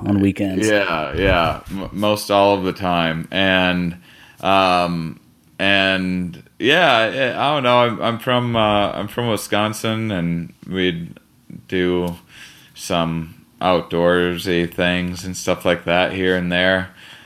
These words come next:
Speaker 2: Um, but I wasn't as big into, like, hunting and fishing as most people were. So, um,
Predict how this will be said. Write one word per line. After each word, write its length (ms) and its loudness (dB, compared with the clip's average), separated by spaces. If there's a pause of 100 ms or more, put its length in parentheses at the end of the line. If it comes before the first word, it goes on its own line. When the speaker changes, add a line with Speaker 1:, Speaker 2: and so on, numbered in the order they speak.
(120)
Speaker 2:
Um, 680 2
but 340 2
I 140 0
wasn't 340 0
as 140 -4
big 240 -2
into, 200 -4
like, 220 0
hunting 420 -6
and 160 -4
fishing 460 -4
as 180 -6
most 300 -6
people 320 -4
were. 240 -2
So, 460 -4 (500)
um, 480 0